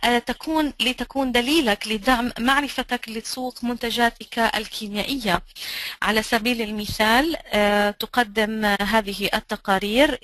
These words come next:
آه، إذ-، ما-، معلومات، آه، أو متطلبات خاصة لاستخدام منتج إلى دولة ما، إرشادات وقوانين مختصة بتسجيل منتج كيميائي جديد،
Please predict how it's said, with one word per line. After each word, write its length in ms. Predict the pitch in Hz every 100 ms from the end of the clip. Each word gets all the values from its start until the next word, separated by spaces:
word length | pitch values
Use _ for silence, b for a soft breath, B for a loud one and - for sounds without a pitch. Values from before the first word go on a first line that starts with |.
| -
آه، 520 | 214 208 202 196 196 196 _ _ _ -
إذ-، 160 | 226 208
ما-، 420 | - 208 208 214 208
معلومات، 760 | 196 208 202 202 208 226 285 - -
آه، 220 | 208 202
أو 180 | - 214
متطلبات 720 | 214 220 208 202 202 220 214
خاصة 460 | - 214 208 - 302
لاستخدام 640 | 254 - - 208 220 202
منتج 380 | 208 240 208 180 - B B -
إلى 200 | 214 196
دولة 560 | 185 202 196 196 190 185
ما، 220 | 185 208 302 B B B -
إرشادات 540 | 247 226 254 233 254 240
وقوانين 840 | 208 - 208 190 196 226 320 214
مختصة 500 | 190 - 208 - 190
بتسجيل 760 | 180 202 190 180 180 269 285 190
منتج 360 | 190 208 196 185
كيميائي 580 | - 208 196 196 - 185
جديد، 520 | 185 175 185 214 339